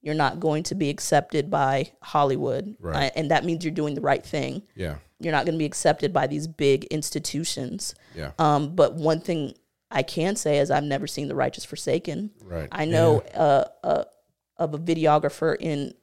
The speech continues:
Speaker 1: uh, Charlotte, and he had to get off social media. It was causing some issues in his life.
Speaker 2: Okay.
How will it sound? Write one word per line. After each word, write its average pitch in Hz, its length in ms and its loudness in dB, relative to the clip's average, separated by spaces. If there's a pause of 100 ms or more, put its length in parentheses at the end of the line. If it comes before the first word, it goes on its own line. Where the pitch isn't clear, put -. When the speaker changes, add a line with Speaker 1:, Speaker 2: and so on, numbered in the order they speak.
(140)
Speaker 1:
uh, 135 320 0
Charlotte, - 540 2 (1080)
and 147 420 -2
he - 180 -8
had 170 220 -2
to 160 40 -6
get 170 180 2
off 143 160 -2
social 143 320 -4
media. 156 440 -4 (500)
It - 140 -6
was 139 340 0
causing 156 380 -2
some 143 180 -2
issues 180 380 -4
in 139 100 -4
his 107 180 -6
life. - 500 -6
Speaker 2:
Okay. 80 360 -6